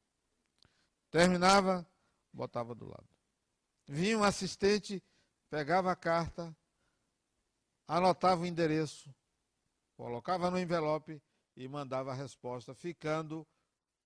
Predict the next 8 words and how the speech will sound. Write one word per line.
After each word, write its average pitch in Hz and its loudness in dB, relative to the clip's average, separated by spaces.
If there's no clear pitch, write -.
a 185 -2
carta 196 -4
que 175 -12
veio 170 -6
intacta, 180 -10
sem 151 -10
ninguém 147 -8
abrir. 101 -12